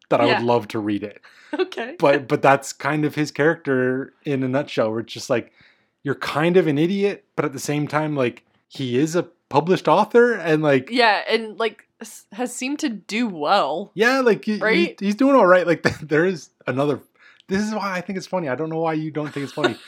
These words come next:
Speaker 2: <laughs>
Speaker 1: But when he meets up with Margot and they decide to end their affair,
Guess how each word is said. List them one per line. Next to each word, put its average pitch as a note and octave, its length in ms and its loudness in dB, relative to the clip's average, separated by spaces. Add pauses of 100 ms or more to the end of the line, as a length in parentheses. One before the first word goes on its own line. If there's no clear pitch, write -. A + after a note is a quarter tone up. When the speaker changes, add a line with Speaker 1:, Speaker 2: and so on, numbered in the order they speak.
(140)
Speaker 2:
<laughs> - 60 -6 (300)
Speaker 1:
But E3+ 100 -4
when D#3+ 160 6
he D3+ 220 -6
meets E3+ 360 -4
up E3+ 220 0 (140)
with C#3 200 -4
Margot C3+ 680 0 (560)
and C3+ 380 -2 (160)
they C#3+ 120 2
decide B2+ 380 -2
to - 160 -6
end C3+ 260 -4
their A#2+ 220 0
affair, A#2+ 600 -4